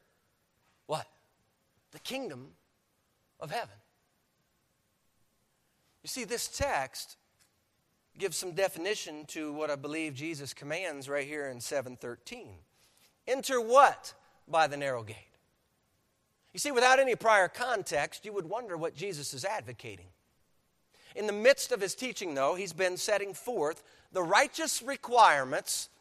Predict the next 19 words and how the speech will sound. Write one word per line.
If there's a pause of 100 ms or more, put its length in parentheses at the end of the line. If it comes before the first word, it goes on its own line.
(140)
for
living
here
on
earth (300)
as
a
citizen (480)
of
his
heavenly
kingdom. (3500)
So
what
are
we
talking
about
entering?